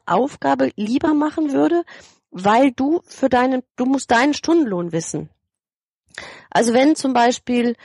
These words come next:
ähm, wenn du sagst, du machst die Werbung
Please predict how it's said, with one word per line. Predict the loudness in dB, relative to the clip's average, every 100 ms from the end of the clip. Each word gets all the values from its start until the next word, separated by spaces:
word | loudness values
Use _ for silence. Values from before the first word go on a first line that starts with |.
| -20 _ -2
ähm, | 0 0 -2 -4 -8
wenn | -2 0 2
du | 0
sagst, | 2 0 -2 -2
du |
machst | -2 -2 -6
die | -4 2
Werbung | 2 2 0 -2